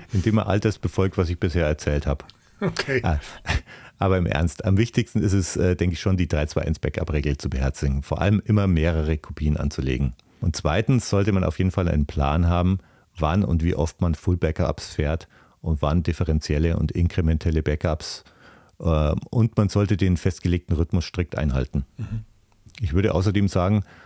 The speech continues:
Speaker 1: außer in wirklich kleinen Unternehmen mit kleinen Datenmengen, ist die Einbindung einer Software sinnvoll, also eine Automatisierungssoftware,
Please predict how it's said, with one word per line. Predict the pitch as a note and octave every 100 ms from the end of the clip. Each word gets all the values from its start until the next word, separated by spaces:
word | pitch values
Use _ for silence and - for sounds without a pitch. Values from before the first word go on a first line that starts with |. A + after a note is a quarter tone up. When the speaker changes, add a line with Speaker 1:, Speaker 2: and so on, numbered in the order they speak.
| - _ -
Speaker 1:
außer | G#2+ F2+
in | D#2+
wirklich | F#2+ F#2 -
kleinen | - C#2+ G2+ D#2+
Unternehmen | - D2 D2 D2+ C#2+
mit | -
kleinen | D#2 E2+ C#2+
Datenmengen, | B1 - D2+ D#2 F2+ F2 - - _ _
ist | G2+ -
die | -
Einbindung | E2 F2+ F2+ F2 F2 E2+
einer | D2 D#2 D2
Software | - E2 D#2+ - F2 D#2 D2+
sinnvoll, | - D2 - B1+ B1+ - _ -
also | -
eine | C#2 C2 B1 -
Automatisierungssoftware, | F2 - C2+ - C#2+ D2+ C#2+ C2+ - - C#2